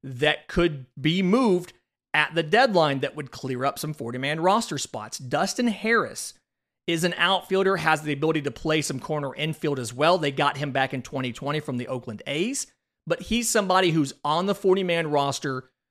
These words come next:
but they have not called him up. Uh, obviously, you don't necessarily need him in the infield, but they've converted so many middle infielders to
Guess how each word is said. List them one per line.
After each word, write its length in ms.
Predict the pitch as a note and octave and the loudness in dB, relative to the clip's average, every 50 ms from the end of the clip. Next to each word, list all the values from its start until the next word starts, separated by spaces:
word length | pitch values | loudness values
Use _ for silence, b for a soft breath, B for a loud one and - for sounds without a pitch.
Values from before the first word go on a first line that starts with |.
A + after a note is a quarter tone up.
| _ _ - | _ _ -4
but 180 | C#3+ C#3 - | -2 -2 0
they 120 | - C#3 C3 | 0 -2 -2
have 320 | A2+ B2+ D3 E3 F3 E3 | 2 4 6 6 6 4
not 240 | E3+ E3+ D#3+ - - | 2 -2 -2 -2 -2
called 300 | - - D3+ D3+ D3 C3 | 0 2 2 2 2 0
him 160 | C#3 C#3+ B2+ | -4 -4 -4
up. 320 | - A#2+ A#2 A2+ - _ - _ _ _ _ _ _ _ _ | -4 -8 -10 -10 -12 _ -20 _ _ _ _ _ _ _ _
Uh, 120 | - - B2+ | -10 -8 -2
obviously, 560 | - E3 E3+ F3 F3 F3+ D#3+ - - D#3+ D3+ | 4 6 6 6 6 6 4 4 2 0 0
you 140 | C#3 C3+ D3+ | 0 0 0
don't 160 | D3+ D#3+ D#3+ | 0 0 0
necessarily 260 | D#3+ D3+ C3+ D#3+ D3+ | 0 -2 0 2 0
need 220 | C#3 C3 C#3 D3 C3+ | 0 0 -2 -2 -2
him 160 | C#3 C#3+ C#3 | -2 -2 -2
in 60 | B2 | -2
the 100 | A2+ A2+ | -4 -6
infield, 720 | A2+ - F3+ G#3 A3 G#3 - - A3+ A3+ A#3 A#3+ A#3 - - _ _ _ _ - | -4 -2 0 2 2 2 2 4 6 6 6 6 4 -2 -10 _ _ _ _ -6
but 400 | C3 D#3+ F3 F3 D3+ - - _ _ _ _ - | 2 4 4 4 4 2 -2 _ _ _ _ 2
they've 180 | C#3+ D#3+ D#3+ D#3 | 4 4 4 4
converted 480 | - G3 F#3 E3+ F#3 G3 F#3+ G3+ F#3 | 2 0 4 6 6 6 6 6 2
so 340 | - - - - G3 F#3+ F#3+ | 0 -4 0 2 2 4 4
many 480 | G3 G3 G3 G3 G3 F#3+ F#3+ E3 - _ _ _ - | 4 2 2 4 2 2 0 -2 -6 _ _ _ -10
middle 420 | - D3 E3 F3+ G3+ G#3 G#3+ G#3 | -4 -2 0 2 4 6 4 4
infielders 680 | - G3+ A3+ C4 A#3+ - G#3+ F#3 F#3 D#3+ E3+ E3 - - | 4 4 2 2 2 4 6 6 6 6 4 0 -2 -4
to 220 | - - A#3+ - | -4 -4 -4 -4